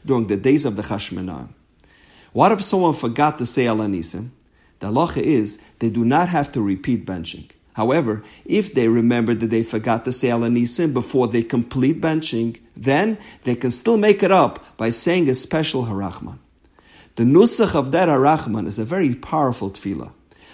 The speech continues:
Harachman hu yasa lanu nisim. Hashem,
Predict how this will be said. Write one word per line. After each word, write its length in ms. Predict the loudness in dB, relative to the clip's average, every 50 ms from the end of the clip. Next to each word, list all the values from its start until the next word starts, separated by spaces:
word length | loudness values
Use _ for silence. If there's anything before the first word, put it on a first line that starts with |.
| _ -4
Harachman 540 | -2 2 4 4 2 2 2 0 0 0 2
hu 180 | 0 0 2
yasa 500 | 4 4 4 4 4 2 0 -2 -2 0
lanu 300 | 2 2 2 2 2 2
nisim. 480 | 2 0 -2 -2 -4 -8 -8 -8 -8 -12 -16 _ _ -20 -20 -20 -20 -6
Hashem, 380 | -4 -2 -2 2 2 2 2 2